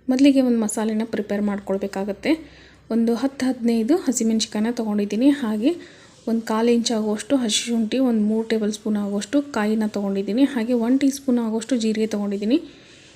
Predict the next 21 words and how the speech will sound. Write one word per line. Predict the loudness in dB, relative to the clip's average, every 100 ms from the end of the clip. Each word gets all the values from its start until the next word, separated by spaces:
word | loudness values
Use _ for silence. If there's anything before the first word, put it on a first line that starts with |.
| _
ಇದನ್ನ | -2 4 6 6
ನಾನು | 6 6
ನೀರು | 6 6 4
ಹಾಕಿದೆ | 2 -2 0 -2
ತರಿ | 0 -2 0
ತರಿಯಾಗಿ | 0 2 2 2 0
ರುಬ್ಕೊಳ್ತಾ | -2 -4 -4 -2 0
ಇದ್ದೀನಿ. | -2 2 4 4 2 -16 _ _ _ _ _ _ _ _ _ _ _ _ -6
ಇವಾಗ | -2 0 0
ನೋಡಿ | 0 0
ಈ | 0
ರೀತಿಯಾಗಿ | 0 0 -2 -2 0
ರುಬ್ಕೊಂಡಿದ್ದೀನಿ | 0 -2 -4 -2 2 2
ತರಿ | 4 -2
ತರಿಯಾಗಿ. | -2 -2 -2 -2 0 0 0 -20 _ -2
ಇವಾಗ | 0 2 2 0 0 -18 -20 -20 _ 2
ಒಂದು | 4
ಬೌಲಲ್ಲಿ | 4 4 4 4 4 4
ಒಂದು | 4 0
ಕಪ್ | 0 -2
ಆಗುವಷ್ಟು | -2 0 -2 -4 0